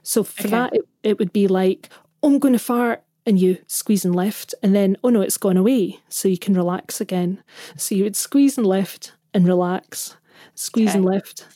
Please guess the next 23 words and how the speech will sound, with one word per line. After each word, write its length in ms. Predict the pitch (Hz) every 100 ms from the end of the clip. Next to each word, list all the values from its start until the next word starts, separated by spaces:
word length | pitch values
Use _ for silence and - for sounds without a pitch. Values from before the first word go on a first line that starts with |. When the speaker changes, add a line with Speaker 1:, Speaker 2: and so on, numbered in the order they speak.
| _
Speaker 1:
and 100 | 185
relax, 640 | 180 175 175 - - - - _ _ -
and 160 | 180
do 100 | 202
ten 280 | 190 196 185
of 100 | 185
those 240 | 185 175 190
in 80 |
a, 120 | 175 185
in 200 | - 180
a, 160 | 175 180 -
in 120 | 208 190
a 80 |
row. 300 | 175 180 180 214 - _ - - - - -
Speaker 2:
Okay. 80 | 202
Speaker 1:
Squeeze 360 | 185 247 247
and 80 | 214
lift 200 | 196 196
for 160 | - 185
a 40 |
count 260 | - 208 -
of 120 | -
ten, 460 | - 190 190 185